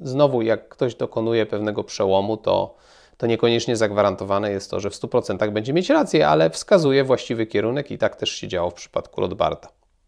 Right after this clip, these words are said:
W kwestiach pieniężnych nie sposób zapomnieć o teoremacie progresji, który się pojawiał u Rothbarda w What Has Government Done to Our Money, książce opublikowanej w podobnym czasie co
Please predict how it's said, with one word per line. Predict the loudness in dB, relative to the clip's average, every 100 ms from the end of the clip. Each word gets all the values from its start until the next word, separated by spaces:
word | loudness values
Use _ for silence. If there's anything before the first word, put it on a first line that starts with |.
| _ _ _ -20 -20 -20 _ _ _ _
W | -2
kwestiach | 4 6 6 4
pieniężnych | 6 6 6 6
nie | 4 4
sposób | 2 0 2
zapomnieć | 2 2 0 0 -4 0
o | 2 2 0 -8 _ _ 2
teoremacie | 6 8 8 6 4 2 0 -2 -10 -2
progresji, | 6 6 8 6 4 -2 -6
który | -4 -4
się | -2
pojawiał | 0 0 2 2
u | 0
Rothbarda | 0 0 0 2 2 0
w | 0
What | 0 0
Has | -2 -4
Government | 0 0 0 0 -2 0
Done | -2 -2
to | 0 2
Our | 2
Money, | 4 4 4 0 -10 _ _
książce | -6 -6 -4 -6
opublikowanej | -6 -6 -6 -4 -2 -2
w |
podobnym | -4 -2 -2 -2 -6
czasie | -6 -6 -4 -6
co | -6 -4 -4 -4